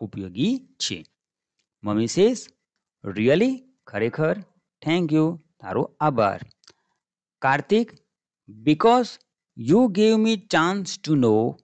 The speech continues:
more about its nature and its blessing." કાર્તિક, કારણ કે તે મને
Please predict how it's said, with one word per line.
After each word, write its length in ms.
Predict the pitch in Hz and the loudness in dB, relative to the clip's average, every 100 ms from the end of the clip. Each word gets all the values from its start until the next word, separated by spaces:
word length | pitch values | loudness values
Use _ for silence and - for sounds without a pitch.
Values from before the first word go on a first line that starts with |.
| _ _ - | _ _ -10
more 360 | 113 135 208 233 - | 0 4 4 4 -2
about 400 | 139 113 107 113 107 - _ _ - | 0 2 2 0 -6 -16 _ _ -8
its 320 | 120 107 - | -6 -4 -6
nature 500 | 104 104 98 135 147 165 - | -6 -6 -4 -2 -2 -4 -12
and 180 | 113 101 | -10 -6
its 320 | 113 196 - _ _ 101 | -4 -4 -8 _ _ -10
blessing." 420 | 98 107 - 104 95 - _ _ _ _ | -4 -4 -4 -10 -10 -18 _ _ _ _
કાર્તિક, 500 | - 104 101 175 214 _ _ - | -6 -6 -2 0 0 _ _ -8
કારણ 360 | 101 127 143 90 _ _ _ _ _ _ _ | -2 0 -2 -6 _ _ _ _ _ _ _
કે 80 | - | -8
તે 260 | 117 156 208 | -2 2 2
મને 540 | 143 110 117 123 - | 2 0 -2 -4 -10